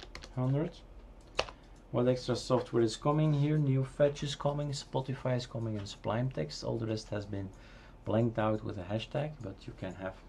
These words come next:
many more. There's a failure here, I see. Repository, the build failed. Spotify has not been installed. Uh, something is wrong, not with my script, but something is wrong at the moment with the Spotify script.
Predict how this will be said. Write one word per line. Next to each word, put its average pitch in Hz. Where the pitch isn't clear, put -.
many 110
more. 131
There's 110
a 98
failure 139
here, 139
I 120
see. 143
Repository, 131
the 104
build 117
failed. 131
Spotify 113
has 98
not 120
been 92
installed. 117
Uh, 117
something 131
is 113
wrong, 123
not 139
with 107
my 113
script, -
but 110
something 117
is 104
wrong 110
at 113
the 110
moment 107
with 101
the -
Spotify 127
script. -